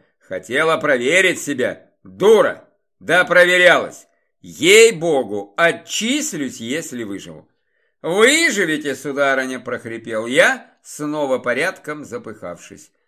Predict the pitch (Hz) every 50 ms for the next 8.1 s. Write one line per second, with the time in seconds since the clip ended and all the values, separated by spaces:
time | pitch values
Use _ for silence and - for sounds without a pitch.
0 | _ _ - 117 131 151 175 180 180 180 180 165 233 254 254 247 - _ _ _
1 | - 120 117 117 120 135 131 143 120 - - 82 80 76 _ _ _ _ _ _
2 | _ _ _ _ _ _ _ _ _ _ _ _ _ _ _ _ _ _ _ _
3 | _ _ _ _ _ _ _ _ _ _ _ _ _ _ _ _ _ _ _ _
4 | 170 170 220 285 294 - 247 262 262 269 277 269 - - 269 277 262 220 202 190
5 | 170 - 185 185 - - - 190 175 165 165 156 147 170 - - - 170 156 135
6 | 127 143 143 139 151 147 127 120 143 143 123 139 143 147 165 214 214 - - 170
7 | 143 131 131 123 - - 135 131 127 123 113 104 101 92 87 85 82 82 - -
8 | 76 -